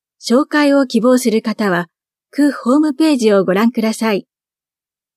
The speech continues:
場所は施設の予約状況により変更になる場合があります。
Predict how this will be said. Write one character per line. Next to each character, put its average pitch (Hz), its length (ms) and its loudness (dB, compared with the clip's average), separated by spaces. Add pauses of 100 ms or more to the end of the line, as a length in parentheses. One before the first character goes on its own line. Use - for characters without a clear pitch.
(260)
場 196 140 -2
所 277 200 -2
は 247 180 0
施 - 140 -16
設 311 260 -2
の 208 120 2
予 175 140 0
約 285 240 -2
状 294 180 0
況 247 240 0
に 202 140 0
よ 196 100 0
り 190 200 -2 (180)
変 262 240 2
更 302 180 -2
に 294 140 6
な 302 100 4
る 240 120 2
場 190 160 0
合 226 120 0
が 214 140 0
あ 214 40 -2
り 208 120 -2
ま 202 140 -4
す。 - 160 -14